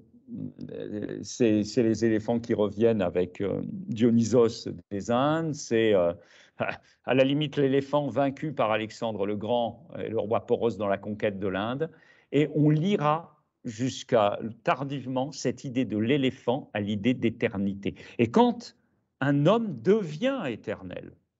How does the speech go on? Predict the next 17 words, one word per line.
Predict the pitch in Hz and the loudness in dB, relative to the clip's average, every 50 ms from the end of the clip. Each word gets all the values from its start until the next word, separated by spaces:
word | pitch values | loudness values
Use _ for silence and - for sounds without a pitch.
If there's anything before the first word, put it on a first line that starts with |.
| _ _ _ | _ _ _
ce | _ - 135 | _ -8 -8
qui | 127 - 120 | -8 -8 -12
se | - - | -14 -8
produit | - 131 139 123 147 220 247 | -4 -2 -2 -2 -2 -4 -6
quand | - 143 120 - 143 | -4 -4 -4 0 0
un | 127 120 | 0 0
empereur | 117 117 117 - 123 117 92 104 | 0 -2 -4 -2 -2 -2 -2 -2
mort | 120 143 196 220 165 | -2 -4 -4 -2 -4
est | 131 - | -6 -6
transformé | - 117 110 - - - - 107 101 120 160 196 208 196 - - | -4 -6 -6 -6 -6 -4 -4 -2 -2 -2 -2 -4 -6 -8 -8 -4
en | - 117 110 | -2 -2 -2
dieu, | 107 110 143 202 240 214 - - - | -2 -4 -4 -4 -2 -4 -4 -2 -2
en | 107 107 | -2 0
dius, | 107 107 127 170 180 175 196 233 226 - - - - - _ _ _ _ _ _ - | 0 0 -2 -2 -2 -2 -2 -2 -4 -6 -10 -16 -16 -20 _ _ _ _ _ _ -2
par | 117 104 110 | 0 2 2
la | 120 110 | 2 0
consécration. | 117 - 156 147 - 160 143 - - 147 139 - - 185 202 190 151 | 0 -2 -6 -4 -4 -6 -6 -4 -4 -6 -6 -6 -8 -8 -8 -10 -10